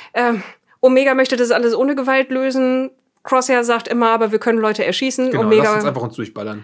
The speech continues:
Speaker 1: ja, Omega versucht es mit Glücksspiel und Trickserei und sonst irgendetwas, aber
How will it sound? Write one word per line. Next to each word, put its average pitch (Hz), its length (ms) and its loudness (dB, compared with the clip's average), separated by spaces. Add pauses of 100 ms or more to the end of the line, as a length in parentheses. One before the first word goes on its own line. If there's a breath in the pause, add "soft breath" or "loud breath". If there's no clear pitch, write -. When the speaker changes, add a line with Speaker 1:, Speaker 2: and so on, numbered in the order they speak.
(160)
Speaker 1:
ja, 190 180 0
Omega 247 340 4
versucht 226 440 0
es 214 100 -2
mit 208 300 -4
Glücksspiel 247 760 0
und 196 300 -2
Trickserei 226 640 0
und 208 100 -4
sonst 220 240 -2
irgendetwas, 214 540 -2
aber 196 540 -2